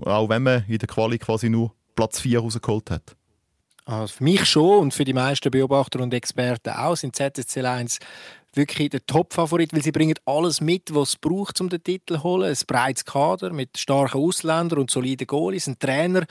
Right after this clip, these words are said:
Speaker 2: der das Team kann heiß machen kann, der auch schon gewonnen hat, zweitausendvierzehn, damals schon mit dem Z S C.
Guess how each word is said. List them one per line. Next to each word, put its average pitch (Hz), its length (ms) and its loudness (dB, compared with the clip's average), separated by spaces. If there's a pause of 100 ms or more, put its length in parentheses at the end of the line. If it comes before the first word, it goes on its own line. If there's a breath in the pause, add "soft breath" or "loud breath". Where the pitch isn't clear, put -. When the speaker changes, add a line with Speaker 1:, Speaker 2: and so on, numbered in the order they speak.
(340 loud breath)
Speaker 2:
der 147 80 4
das 139 160 0
Team 156 200 -2
kann 120 200 -6
heiß 190 360 0
machen 196 160 2
kann, 175 100 2
der 147 80 6
auch 135 40 2
schon 123 140 0
gewonnen 202 320 0
hat, 214 200 -2
zweitausendvierzehn, 156 1040 -2
damals 180 340 0
schon 185 100 -2
mit 180 140 -4
dem 170 100 -4
Z 170 300 -2
S - 160 -4
C. 185 180 -2